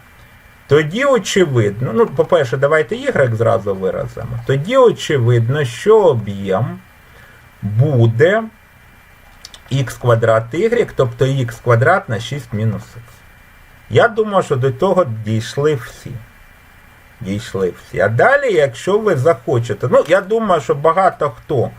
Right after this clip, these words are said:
здогадався, що ікс квадрат треба ікс на ікс.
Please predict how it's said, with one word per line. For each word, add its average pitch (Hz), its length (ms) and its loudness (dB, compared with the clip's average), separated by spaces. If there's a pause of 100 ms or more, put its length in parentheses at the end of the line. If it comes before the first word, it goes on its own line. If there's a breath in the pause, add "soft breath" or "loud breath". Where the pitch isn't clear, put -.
(520 loud breath)
здогадався, 151 1160 0 (200)
що 147 240 4 (1000)
ікс 170 400 -4
квадрат 143 720 0 (160)
треба 127 400 2
ікс 117 520 -4
на 113 160 2
ікс. 139 480 -4